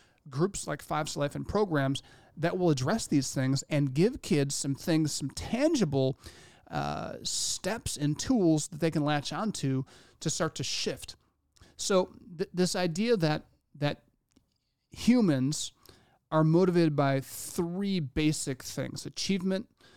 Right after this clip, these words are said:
connection, or power. And what we've been talking about today is that if you wanna go from just success, because yes,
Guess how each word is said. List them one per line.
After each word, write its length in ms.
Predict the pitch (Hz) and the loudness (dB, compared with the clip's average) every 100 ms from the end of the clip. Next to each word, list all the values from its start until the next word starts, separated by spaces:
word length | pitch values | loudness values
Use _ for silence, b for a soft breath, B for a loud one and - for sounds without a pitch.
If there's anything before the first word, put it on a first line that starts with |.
| b b - | b b -2
connection, 500 | 165 151 151 - 151 | 2 2 0 -2 0
or 100 | 135 | 0
power. 420 | - 131 - - _ _ _ _ _ _ - | -4 -6 -8 -12 _ _ _ _ _ _ -8
And 200 | 147 143 | 0 2
what 300 | 156 196 - | 4 2 0
we've 220 | 170 156 139 | 0 2 2
been 180 | 147 | -2
talking 340 | - 160 156 151 | 0 -2 0 0
about 240 | 143 143 | 0 -2
today 440 | - 135 143 139 135 | -6 -2 2 2 0
is 320 | - 135 120 | -2 -4 -2
that 260 | 139 135 - B B B - | -2 -2 -4 B B B -4
if 220 | 147 - | -4 -2
you 240 | 156 196 | 0 0
wanna 240 | 196 175 139 | 2 2 4
go 400 | 143 143 143 - | 4 4 2 -2
from 260 | - - 139 | -10 -2 0
just 520 | 123 147 - - - | 2 0 -2 -6 -6
success, 500 | - - - 139 135 | -6 -6 -2 -2 -4
because 340 | - 135 135 135 | -8 -6 -4 -2
yes, 360 | 143 123 - | -2 -2 -8